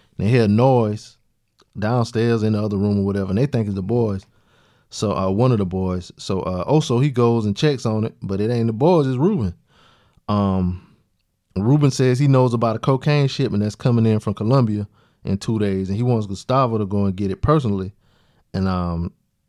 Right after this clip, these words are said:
take it to the warehouse, um, so that Teddy can get arrested in the warehouse. Well, he want him to hide it in the warehouse so Teddy don't know it's there, and so that Teddy can get arrested,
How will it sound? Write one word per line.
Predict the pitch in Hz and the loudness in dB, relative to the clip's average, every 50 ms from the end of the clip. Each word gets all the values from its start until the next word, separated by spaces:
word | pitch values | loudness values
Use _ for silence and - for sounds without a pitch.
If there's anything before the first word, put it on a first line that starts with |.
| _ _ _ _ _ - | _ _ _ _ _ -6
take | - 139 131 123 | -2 0 0 0
it | 120 120 | 0 0
to | 135 110 | 0 0
the | 101 | 2
warehouse, | 101 120 123 117 107 107 101 92 90 92 - - _ _ _ _ _ _ _ _ _ _ _ _ _ _ - | 2 2 2 0 0 -2 -2 -4 -4 -6 -10 -14 _ _ _ _ _ _ _ _ _ _ _ _ _ _ -6
um, | 95 92 92 | -4 -4 -4
so | - - 107 | -4 -4 -4
that | 92 87 80 | -4 -4 -4
Teddy | - - 147 147 135 120 | -2 0 0 0 0 0
can | - 120 104 | -2 -2 -2
get | 95 104 107 | -2 -2 0
arrested | 101 98 104 113 113 117 - 98 95 - _ _ _ _ _ _ _ _ - | 0 2 2 2 0 0 -2 -6 -8 -8 _ _ _ _ _ _ _ _ -8
in | 104 104 | -6 -4
the | 101 | -2
warehouse. | 104 113 110 104 104 101 95 92 - | -2 -2 -2 -2 -4 -6 -6 -8 -6
Well, | 104 110 | -2 0
he | 127 | 2
want | 156 151 147 135 | 2 2 2 0
him | 123 110 | 0 -2
to | 104 | -4
hide | 101 127 143 165 160 135 | 0 2 2 2 2 2
it | 117 | 0
in | 110 104 | 0 0
the | 104 101 | 0 0
warehouse | 101 98 98 95 - - | -2 -2 -4 -4 -6 -8
so | - - | -8 -10
Teddy | - - 135 127 117 107 | -8 -4 -2 -2 -2 -2
don't | 104 104 104 | -4 -4 -4
know | 104 101 101 | -6 -6 -6
it's | 98 | -4
there, | 101 113 113 104 101 - _ _ _ _ _ _ _ _ _ - | -2 -2 -2 -2 -4 -6 _ _ _ _ _ _ _ _ _ -10
and | - 107 | -8 -4
so | - 113 107 | 0 0 2
that | 101 92 98 | 2 0 2
Teddy | - 127 113 110 | 2 2 2 2
can | 101 107 98 | 0 -2 -2
get | 101 104 | 0 0
arrested, | 98 95 101 110 107 - - 101 - | 0 0 0 0 -2 -4 -6 -12 -12